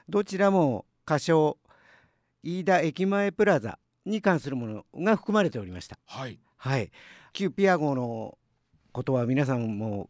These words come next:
Speaker 1: 関心が高いんではないかというふうに思いますが、この議案では、一つは、この、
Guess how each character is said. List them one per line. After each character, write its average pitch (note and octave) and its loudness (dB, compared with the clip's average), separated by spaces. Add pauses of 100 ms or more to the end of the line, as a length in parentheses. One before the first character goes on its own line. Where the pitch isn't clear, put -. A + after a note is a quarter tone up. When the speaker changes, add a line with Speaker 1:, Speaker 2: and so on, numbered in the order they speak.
Speaker 1:
関 C#3+ 0
心 E3 0
が E3+ 4
高 F#3 6
い G3 4
ん D3+ 2
で C#3 6
は C3+ 6
な B2+ 4
い A#2+ 2
か A#2 0
と - -2
い A2+ 2
う G#2 -2
ふ G#2+ -2
う A#2+ 2
に G#2+ 0
思 B2 2
い C3+ 6
ま C#3 4
す B2 -10
が、 B2 0 (220)
こ D#3 2
の D#3 6
議 D#3+ 2
案 E3+ 2
で G#3 4
は、 D#3 4 (240)
一 G#3+ 0
つ G#3 -2
は、 B2 2 (320)
こ D#3+ -2
の、 D#3+ 2